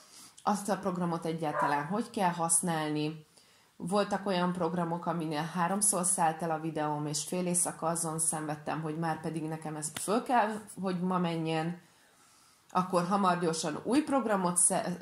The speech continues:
keresni valahonnan, és akkor újra vágni az egészet, azt akkor rájönni, hogy kell újra megcsinálni.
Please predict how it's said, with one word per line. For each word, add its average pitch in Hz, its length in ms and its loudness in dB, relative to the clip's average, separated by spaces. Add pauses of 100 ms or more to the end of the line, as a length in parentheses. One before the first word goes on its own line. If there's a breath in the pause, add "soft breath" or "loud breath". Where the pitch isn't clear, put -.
keresni 180 460 0
valahonnan, 160 800 0
és 156 200 -2
akkor 160 460 -4
újra 226 280 2
vágni 175 380 2
az 151 180 -4
egészet, 156 540 -4
azt - 180 -4
akkor 165 280 -6
rájönni, 170 340 0
hogy 160 220 -4
kell - 180 -6
újra 214 240 0
megcsinálni. 214 840 0